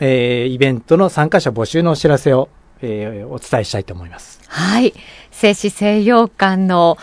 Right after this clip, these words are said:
Speaker 2: 公開日、また今回も近づいてきたということですね。
Speaker 1: そうですね。あの、やはり大正時代に建てられて百年以上経っている文化財なので、エアコンがないんですね。
Speaker 2: はい。
Speaker 1: なので、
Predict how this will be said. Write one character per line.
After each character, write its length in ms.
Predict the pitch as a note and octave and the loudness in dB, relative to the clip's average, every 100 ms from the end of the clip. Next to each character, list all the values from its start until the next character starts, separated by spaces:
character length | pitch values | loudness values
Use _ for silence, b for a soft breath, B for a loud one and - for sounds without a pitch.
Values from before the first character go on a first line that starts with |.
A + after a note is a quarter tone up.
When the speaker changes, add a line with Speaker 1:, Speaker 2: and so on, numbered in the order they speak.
| B - | B -8
Speaker 2:
公 340 | - B3 C4 | 2 2 2
開 320 | B3+ B3 B3+ | 0 0 2
日、 260 | F#3+ G3 F3+ | 2 0 0
ま 160 | F#3+ A3+ | 0 0
た 260 | - B3 A#3 | 2 0 0
今 280 | - C4+ | 4 4
回 180 | A3+ G3 | 4 0
も 120 | E3 | 0
近 220 | D#3 - B3+ | -4 -2 -2
づ 160 | A#3 | 2
い 100 | A#3 | 0
て 120 | G3 D#3+ | 0 -4
き 80 | |
た 140 | - G#3 | -2 -2
と 100 | D#3 | -2
い 80 | D#3+ | -4
う 60 | |
こ 100 | D#3+ | -4
と 140 | D#3+ - | -6 -6
で 80 | |
す 160 | F#3+ A3+ | -2 2
ね。 120 | D4+ G#4 A4+ | 4 4 2
Speaker 1:
そ 240 | - - | 4 4
う 20 | E3+ | 6
で 80 | |
す 120 | A2+ D3 | 2 2
ね。 180 | E3 F3 b b - | 4 2 b b -4
あ 100 | F3 | 2
の、 300 | E3+ E3+ E3 | 4 6 6
や 140 | E3+ | 6
は 40 | F#3 | 6
り 160 | F3+ - _ | 4 0 _
大 280 | - B3+ C4+ | 0 2 2
正 260 | - C#4 | 2 2
時 160 | B3+ B3+ | 2 4
代 160 | B3+ D3+ | 6 6
に 140 | C3+ | 2
建 100 | C3 | 0
て 140 | - | 4
ら 60 | D#3+ | 4
れ 60 | D3 | 4
て 80 | |
百 300 | C#3 E3 - | 2 2 4
年 140 | A#3+ B3 | 6 6
以 40 | |
上 140 | G3+ D3 | 4 4
経 120 | C#3 | 2
っ 20 | |
て 160 | - C3 | 2 2
い 100 | A2+ | 2
る 100 | A2 | 2
文 280 | A#2 C#3 | 2 2
化 160 | - C#3+ | 4 2
財 200 | A#2+ G#2+ | 2 0
な 120 | G2+ | -2
の 120 | G2+ | -2
で、 280 | G#2 B2 B2 b b b | 4 4 4 b b b
エ 140 | C#3+ G3+ | 6 6
ア 60 | |
コ 160 | A3+ A#3 | 8 8
ン 80 | G3+ | 8
が 240 | F3 D#3+ | 8 6
な 120 | C3+ D3 | 4 4
い 60 | |
ん 40 | G#2+ | 2
で 80 | F#2 | -4
す 100 | C#3 | -2
ね。 220 | D#3 G3+ _ | 0 -2 _
Speaker 2:
は 140 | - | 2
い。 20 | G3 | 6
Speaker 1:
な 80 | |
の 80 | G#3 | 6
で、 220 | E3 D#3 | 8 6